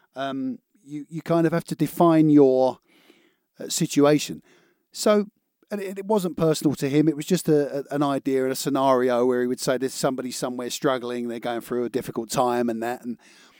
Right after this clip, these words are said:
I said, "Yeah, but that's fine, you know, but how are they feeling?" And, and I always love to play with words in as much as I love, um,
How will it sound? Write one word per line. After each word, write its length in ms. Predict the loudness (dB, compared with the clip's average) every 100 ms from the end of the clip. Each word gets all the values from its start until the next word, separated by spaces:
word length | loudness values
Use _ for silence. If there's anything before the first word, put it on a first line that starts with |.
| _ _ -10
I 80 | -6
said, 140 | 0
"Yeah, 100 | 2
but 60 | 2
that's 120 | -2
fine, 340 | 0 2 2 -2
you 80 |
know, 140 | -2 -2
but 260 | -2 -4 -4 _ -6
how 180 | -2 0
are 100 | 0
they 100 | -2
feeling?" 440 | 2 2 2 -2
And, 140 | -6 -6
and 140 | -2
I 160 | 0 0
always 300 | 2 0 2
love 160 | 0
to 100 | 0
play 320 | -8 0 2 2
with 200 | -2 2
words 540 | 4 4 0 -4 -6
in 140 | -4
as 140 | -6 -2
much 280 | -4 -2 -4
as 300 | -2 -6 -12 -20 -20 _ -4
I 80 | 0
love, 460 | 4 4 2 -10 -18 _ _ _ _
um, 500 | -4 -2 -2 -2 -4